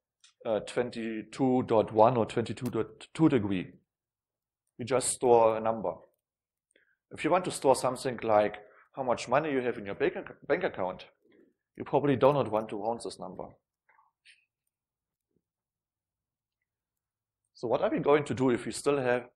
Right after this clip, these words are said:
if we still need a floating point number, but we want to store the exact value? Uh, we can use numeric for this.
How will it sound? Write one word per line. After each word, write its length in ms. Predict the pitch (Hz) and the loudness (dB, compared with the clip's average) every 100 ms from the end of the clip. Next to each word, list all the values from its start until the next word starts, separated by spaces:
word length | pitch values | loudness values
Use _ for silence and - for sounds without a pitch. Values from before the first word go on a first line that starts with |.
| - | -20
if 100 | - | -12
we 80 | 123 | -10
still 240 | - 147 | 0 2
need 220 | 139 135 | 2 0
a 80 | 123 | -2
floating 320 | 110 113 127 | -2 -2 -2
point 320 | 104 127 135 131 | 0 0 0 -2
number, 260 | 123 117 | -2 -2
but 200 | 110 104 | -4 -4
we 40 | 110 | -6
want 200 | 104 107 | -8 -10
to 60 | |
store 280 | - - 110 | -10 -6 -4
the 100 | 104 | -6
exact 440 | - - 104 - 104 | -10 -12 -12 -12 -10
value? 260 | 107 147 - _ _ _ _ _ _ _ _ _ _ _ _ _ _ _ _ _ _ _ _ _ _ _ _ _ _ _ _ _ _ _ _ _ _ _ _ _ _ _ _ _ _ _ _ _ _ _ _ 113 | -8 -8 -12 _ _ _ _ _ _ _ _ _ _ _ _ _ _ _ _ _ _ _ _ _ _ _ _ _ _ _ _ _ _ _ _ _ _ _ _ _ _ _ _ _ _ _ _ _ _ _ _ -2
Uh, 80 | 123 | -2
we 100 | 165 | -2
can 200 | 190 147 | -4 -4
use 380 | 135 131 - - _ _ _ 123 | -2 -4 -8 -14 _ _ _ -10
numeric 460 | 120 123 135 104 | -2 0 2 0
for 180 | - 95 | -4 -8
this. 320 | - - - | -8 -14 -16